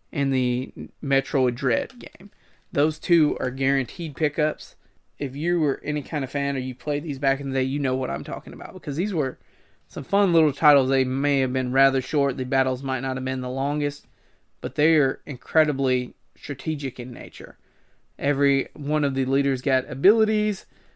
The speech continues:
There were so many different types of units. I remember at one point you get, you have planes, you have ships, you have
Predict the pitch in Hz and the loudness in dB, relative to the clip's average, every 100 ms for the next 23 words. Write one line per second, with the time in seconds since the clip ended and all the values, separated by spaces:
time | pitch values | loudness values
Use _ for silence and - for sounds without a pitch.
0 | _ 147 135 120 - 147 143 139 127 123 | _ 0 0 0 0 0 2 0 -2 -4
1 | - - 123 - 127 135 139 135 135 131 | -8 -4 -4 -4 -2 0 0 -2 -2 0
2 | 131 131 127 135 135 131 - 139 131 131 | 0 -2 -4 -4 -4 -4 -4 -6 -4 -2
3 | 131 127 127 135 127 - _ _ _ _ | -2 -2 -4 -4 -6 -12 _ _ _ _
4 | 135 135 123 123 - - - - - 165 | -6 0 0 -2 -12 -20 -20 -20 -4 0
5 | 170 170 170 156 131 127 127 123 - - | 2 2 2 2 0 2 -2 -4 -6 2
6 | 180 185 - - - 156 170 131 127 127 | 2 2 -8 -18 -12 -8 -4 0 0 0
7 | 120 | -2